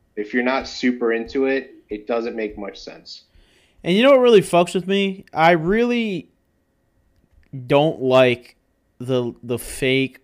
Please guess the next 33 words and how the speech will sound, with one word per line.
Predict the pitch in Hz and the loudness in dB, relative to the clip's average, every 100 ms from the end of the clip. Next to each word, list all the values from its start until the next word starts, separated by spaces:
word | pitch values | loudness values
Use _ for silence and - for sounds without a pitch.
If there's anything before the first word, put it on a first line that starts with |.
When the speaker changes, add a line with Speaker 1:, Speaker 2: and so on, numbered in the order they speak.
| _ | _
Speaker 2:
wannabe | 123 120 120 123 120 127 127 | -8 -4 -2 -2 -4 -2 -2
int | 127 123 123 | -2 -6 -4
Js. | 131 127 135 127 - _ _ _ _ _ _ _ | -2 0 0 -4 -10 _ _ _ _ _ _ _
It's | - | -6
like, | 175 | -2
Speaker 1:
<laughs> | |
Speaker 2:
why | 151 151 170 240 | 2 6 8 8
would | 294 220 | 6 4
you | 240 | 2
wanna | 214 208 180 | 2 2 2
be | 123 165 196 | -2 -2 -2
like | 113 107 - | -2 -4 -8
this? | 107 107 - _ _ _ _ _ _ | -8 -8 -14 _ _ _ _ _ _
You | 170 220 | 0 2
want | 185 180 202 240 - - | 6 6 6 2 -6 -4
to | 180 | -2
never, | 165 165 180 180 196 190 180 - _ _ _ _ _ _ - | 2 2 4 6 6 6 4 -8 _ _ _ _ _ _ -10
like, | 151 147 131 - - | -4 -2 -4 -8 -20
feel | - - - 156 190 156 | -20 -12 -2 4 4 4
emotion? | 127 160 - 220 220 - _ _ _ _ _ | 4 2 0 -4 -4 -8 _ _ _ _ _
<laughs> | 170 - 220 - - - - _ | -2 2 2 2 -2 -2 -20 _
What's | 240 240 - _ _ - | 2 2 -2 _ _ -16
Speaker 1:
<laughs> | - 196 - 190 302 185 - - - _ _ - - | -6 -4 -2 -2 -2 0 0 -2 -8 _ _ -20 -4
Yeah, | 185 | 0
it | 165 165 208 | 2 2 4
doesn't | 208 202 | 2 4
make | 185 170 | 2 2
much | 170 160 | 0 0
sense, | 165 123 - | -2 -2 -4
'cause | 147 160 | -4 -4
it's | 160 160 - | -4 -8 -6
not | 180 202 | -4 2
like | 208 196 160 - - | 2 4 0 -6 -20